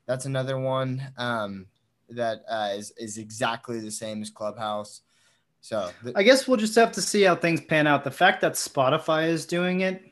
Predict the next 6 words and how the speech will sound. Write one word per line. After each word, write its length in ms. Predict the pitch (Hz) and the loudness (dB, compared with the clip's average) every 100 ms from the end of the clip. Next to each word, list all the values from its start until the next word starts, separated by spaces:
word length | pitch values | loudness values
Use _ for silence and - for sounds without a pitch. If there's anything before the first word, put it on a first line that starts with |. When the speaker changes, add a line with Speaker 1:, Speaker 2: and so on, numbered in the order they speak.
| _ - | _ -14
Speaker 1:
Yep. 180 | 123 - _ | -14 -14 _
Speaker 2:
um, 500 | 147 143 131 135 139 147 | 4 6 6 4 -2 2
that's 340 | 147 170 - | 4 4 2
the 100 | 165 | 2
real 260 | 139 143 147 | 4 4 2
contender. 840 | 143 139 131 131 123 120 127 - | 0 -4 0 0 0 -2 -4 -8